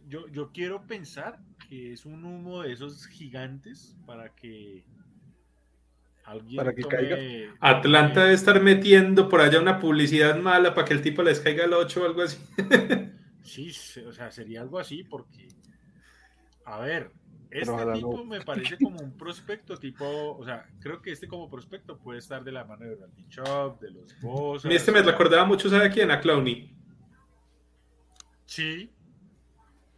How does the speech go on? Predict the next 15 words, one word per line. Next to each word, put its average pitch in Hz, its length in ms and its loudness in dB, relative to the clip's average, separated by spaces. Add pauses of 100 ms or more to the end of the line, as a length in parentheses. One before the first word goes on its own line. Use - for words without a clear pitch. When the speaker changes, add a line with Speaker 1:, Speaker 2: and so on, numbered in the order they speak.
(680)
Speaker 3:
Como 160 220 2
Speaker 1:
Sí. 143 40 -2
Speaker 3:
prospecto. 139 500 0 (1200)
No 135 180 -4
como 151 180 -4
jugador 127 340 0
de 139 100 -2
la 135 120 -2
N 123 120 -4
F 127 120 -6
L. - 220 -14 (880)
Speaker 1:
Aunque 170 400 -10
está 165 720 -14
construido 208 760 -10
Speaker 2:
Marica. 190 380 -6